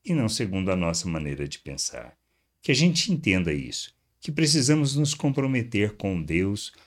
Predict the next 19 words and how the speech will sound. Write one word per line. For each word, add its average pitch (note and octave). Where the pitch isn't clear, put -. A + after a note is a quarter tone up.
com G#2+
o G2
nosso F#2
Pai, F#2
com G3
a E3
sua A3
vontade, D2
para A#2
que, A#2
sendo D3
imitadores A2
de F2+
Cristo, A2+
a F#2+
gente A2+
ande C3+
neste F#2
mundo A#2